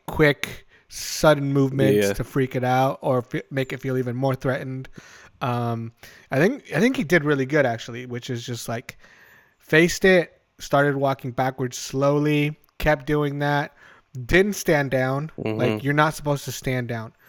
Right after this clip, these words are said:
Speaker 1: because if you do, like, they, they can sense that shit. Like,
Speaker 2: Yeah.
Speaker 1: they can sense if you're, like, giving up or if you're, like, scared. So you're supposed to, like,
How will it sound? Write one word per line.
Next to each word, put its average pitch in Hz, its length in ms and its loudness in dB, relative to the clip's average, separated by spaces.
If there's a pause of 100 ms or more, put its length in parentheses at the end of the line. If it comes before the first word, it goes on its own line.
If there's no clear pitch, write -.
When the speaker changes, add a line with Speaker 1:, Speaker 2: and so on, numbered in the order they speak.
(140)
Speaker 1:
because 151 280 -4
if 143 120 -6
you 143 80 -6
do, 151 480 -4 (480)
like, 120 260 -6
they, 170 680 0
they 143 140 -2
can 175 180 -2
sense 160 260 -4
that 135 160 -6
shit. 113 320 -12
Like, 117 220 -10
Speaker 2:
Yeah. 101 240 0 (200)
Speaker 1:
they 156 120 0
can 170 180 -2
sense 151 360 -2
if 139 120 -10
you're, 131 120 -4
like, 117 280 -6
giving 131 320 -2
up 123 240 -6
or 113 140 -8
if 110 140 -12
you're, 117 160 -6
like, 110 260 -12 (140)
scared. 117 540 -4 (480)
So 143 240 0
you're 139 180 4
supposed 147 300 -2
to, 156 60 -4
like, 131 320 -2